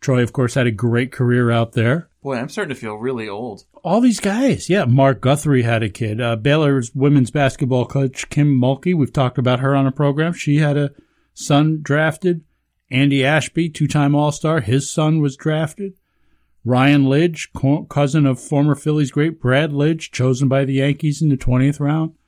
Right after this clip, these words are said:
Speaker 1: Lot of familiar faces. Uh, here's one. Trey Cruz, picked by the Astros in the thirty-fifth round. Both his father and grandfather, Jose Senior and Jose Junior,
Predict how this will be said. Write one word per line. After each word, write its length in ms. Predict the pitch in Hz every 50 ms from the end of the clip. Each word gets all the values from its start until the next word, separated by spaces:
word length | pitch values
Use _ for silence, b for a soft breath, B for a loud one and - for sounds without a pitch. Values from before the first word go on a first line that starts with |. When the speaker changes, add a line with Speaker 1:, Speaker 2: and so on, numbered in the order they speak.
| _ _ _ _ _ _ _ _ _ _ _ _
Speaker 1:
Lot 380 | 113 107 113 117 127 147 170 185
of 100 | 165 -
familiar 460 | - 160 147 156 156 160 165 165 151
faces. 320 | 156 - 160 160 143 147
Uh, 160 | 135 135 156 180
here's 460 | 240 190 175 - 156 185 220 214 -
one. 240 | 123 101 92 92 92 b b b b b b b b
Trey 320 | - - - 190 220 247
Cruz, 560 | 208 - - - 180 175 175 147 117 98 -
picked 320 | - - 160 165 - - -
by 120 | 175 170
the 140 | 156 151 139
Astros 600 | 139 127 135 139 131 - - 127 98 92 - 110
in 60 | 117
the 60 | 107
thirty-fifth 640 | 101 - - 156 151 147 151 131 - - 131 113 -
round. 380 | 127 123 131 135 127 107 92 - _ _ _ _ _ _ _ _ _
Both 320 | 113 113 139 165 185 180 -
his 180 | 156 156 147
father 580 | - - - 147 139 139 147 147 175 196 208 240 262
and 180 | 156 139 139 131
grandfather, 680 | 117 139 165 180 185 - - - 104 110 110 120 120
Jose 380 | 110 120 131 127 117 131 123 120
Senior 420 | - - - 135 127 135 147 160
and 80 | 156 131
Jose 360 | 107 120 120 110 120 131 117 110
Junior, 460 | 113 165 202 196 156 143 156 151